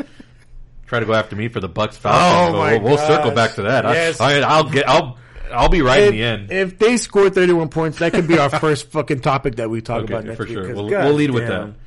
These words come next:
Speaker 2: that. Um, all right, uh, now we come to our Sunday night N B C football matchup of the week.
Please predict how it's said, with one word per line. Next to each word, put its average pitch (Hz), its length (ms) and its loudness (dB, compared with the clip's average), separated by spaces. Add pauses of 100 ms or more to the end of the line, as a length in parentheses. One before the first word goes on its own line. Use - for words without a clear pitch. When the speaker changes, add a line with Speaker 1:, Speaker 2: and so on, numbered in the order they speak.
(320)
Speaker 2:
that. - 60 -14
Um, 101 480 -8 (600)
all 117 100 -4
right, 139 320 -4
uh, 107 320 -8
now 110 200 -8
we 117 100 -6
come 117 220 -10
to 117 160 -6
our 107 140 -2
Sunday 123 440 -8
night 123 540 -8
N 117 180 -12
B 117 120 -10
C 117 320 -12
football 104 520 -8
matchup 104 400 -10
of 95 80 -10
the 95 80 -12
week. 123 440 -8